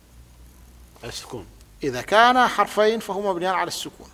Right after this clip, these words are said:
Speaker 1: نعم، حاشا.
Speaker 2: وإن كانا فعلين ماضيين فالفعل الماضي يبنى على الفتح. مبني على الفتحة المقدرة على الألف.
Speaker 1: مم.
Speaker 2: هلك العالمون خلا، خلا العامل ب-، خلا العامل بعلمه.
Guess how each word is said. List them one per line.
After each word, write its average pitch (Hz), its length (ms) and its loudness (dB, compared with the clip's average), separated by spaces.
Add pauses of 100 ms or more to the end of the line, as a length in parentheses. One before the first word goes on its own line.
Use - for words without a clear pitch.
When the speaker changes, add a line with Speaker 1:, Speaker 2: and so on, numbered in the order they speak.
Speaker 1:
نعم، 104 440 -20
حاشا. 110 260 -20
Speaker 2:
وإن 165 240 -2
كانا 226 320 8
فعلين 233 380 2
ماضيين 214 520 8
فالفعل 262 340 -4
الماضي 262 260 -2
يبنى 220 180 -8
على 202 120 -2
الفتح. - 420 -14 (840)
مبني 156 180 2
على 185 120 8
الفتحة 180 280 -2
المقدرة 170 460 2
على 135 120 4
الألف. 113 320 -10 (180)
Speaker 1:
مم. - 60 -20 (720)
Speaker 2:
هلك 247 340 6
العالمون 220 920 8
خلا، 214 680 6 (680)
خلا 226 380 8
العامل 170 1000 8
ب-، 131 240 -4
خلا 208 320 6
العامل 185 840 6
بعلمه. 127 480 -2